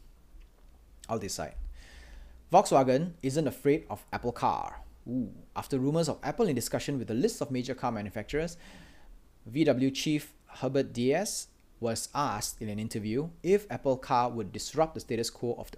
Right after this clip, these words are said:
au-, automobile industry. He said the company wasn't afraid of the Apple Car,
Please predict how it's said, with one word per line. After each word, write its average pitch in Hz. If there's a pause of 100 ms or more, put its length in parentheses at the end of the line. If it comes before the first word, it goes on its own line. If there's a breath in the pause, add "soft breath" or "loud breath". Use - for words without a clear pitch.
(120)
au-, 110 (220)
automobile 113
industry. 95 (500 loud breath)
He -
said 180
the 127
company 135
wasn't 117
afraid 151
of 131
the 104
Apple 98
Car, 170